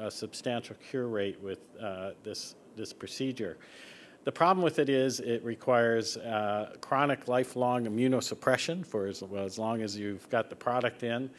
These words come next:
Uh, it's a, have very limited source of cells. It, cost of therapy is very high, and it's an invasive procedure. So we're hoping with V C O one to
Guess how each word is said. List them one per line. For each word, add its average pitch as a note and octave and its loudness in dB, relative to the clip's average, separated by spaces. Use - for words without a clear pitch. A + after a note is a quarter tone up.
Uh, A2 0
it's A2+ -4
a, A2+ -2
have B2 0
very B2+ 2
limited B2 0
source B2+ 0
of - -6
cells. B2 2
It, - -8
cost B2 -2
of A2+ -8
therapy A#2+ 0
is G#2 -6
very G#2+ -2
high, A2 0
and G2+ -4
it's G#2 -10
an G#2+ -6
invasive G#2 -4
procedure. G#2 -4
So G#2+ -6
we're G#2 -4
hoping B2+ 0
with G#2 -6
V A2+ 0
C A2 -4
O G#2 0
one G#2 -2
to G2 -8